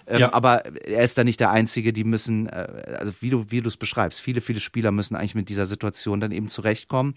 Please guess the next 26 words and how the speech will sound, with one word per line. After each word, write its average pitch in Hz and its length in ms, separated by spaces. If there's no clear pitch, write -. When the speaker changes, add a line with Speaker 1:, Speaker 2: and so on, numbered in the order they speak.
Speaker 1:
Die - 120
einen 107 180
machen's 104 260
besser, 107 320
die 113 100
anderen 110 400
weniger 110 400
gut, 82 300
ne? 107 280
K-, - 160
und 113 160
kaum 120 280
ist - 160
der, 110 240
ist - 140
der 131 140
eine 120 260
weg, - 420
kommt 131 220
ein 117 80
anderer, 127 440
du 120 60
hast 110 80
es - 80
gerade 110 200
angesprochen. 117 580